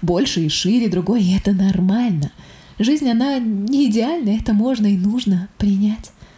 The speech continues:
Но вот добиться того самого идеального состояния баланса внутри вас,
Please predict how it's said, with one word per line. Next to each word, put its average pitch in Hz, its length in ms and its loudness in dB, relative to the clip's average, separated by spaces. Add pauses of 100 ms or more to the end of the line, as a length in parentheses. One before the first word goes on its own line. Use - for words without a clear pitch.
(320)
Но 254 80 2
вот 233 160 2
добиться 226 520 0
того 190 280 0
самого 165 560 0 (220)
идеального 190 600 2
состояния 160 720 0
баланса 156 800 0
внутри 220 320 0
вас, 170 300 -6